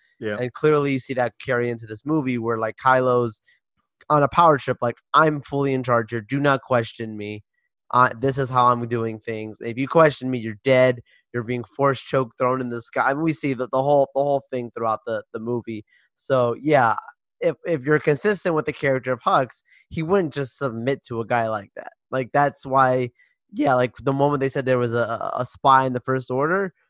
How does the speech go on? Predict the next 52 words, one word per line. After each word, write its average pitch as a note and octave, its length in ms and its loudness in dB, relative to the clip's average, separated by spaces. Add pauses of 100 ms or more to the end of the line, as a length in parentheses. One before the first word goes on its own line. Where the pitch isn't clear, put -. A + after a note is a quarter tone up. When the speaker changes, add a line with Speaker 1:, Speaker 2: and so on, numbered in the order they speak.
(300)
Speaker 2:
I C#3+ 140 8
actually C#3+ 340 2
whispered C3 500 -2
to C#3 80 -4
the B2+ 100 -6
person B2+ 380 -6
next B2+ 280 -4
to A#2+ 80 -10
me. A#2 160 -2
I A2 40 -2
was G#2 140 -6
like, G#2 240 -4 (160)
"It's - 160 -14
Hux." - 440 -20
<laughs> - 40 -20 (400)
Speaker 1:
Yeah, C3 140 -2
Speaker 2:
Because, E3 320 2
Speaker 1:
yeah. G2 140 -14 (160)
Speaker 2:
'cause D#3 200 2
I D#3 160 6
knew, D#3 240 2
I C#3+ 40 6
was C3+ 100 2
like, C3 160 -2
"This, C#3 220 0
this B2 160 -4
has A2+ 300 -2
to A2+ 100 -12
be G#2+ 80 -10
Hux," G#2+ 320 -8
'cause G#2 260 -14
it, G#2 100 -20 (160)
there, G#2+ 140 -18 (160)
there's A#2+ 160 -12
no B2+ 140 -4
one A#2+ 120 -4
else A#2 240 -4
in A2 100 -12
the A2 60 -8
First A2+ 280 -6
Order G#2+ 260 -6
that G2+ 220 -10 (280)
would B2 120 -2
not A2+ 260 0
like A2 160 -4
Kylo G#2 320 -6
Ren's G2+ 240 -10
leadership. G#2 480 -12
They A2 60 -8
all G#2 140 -6
would G#2 120 -12
just - 320 -18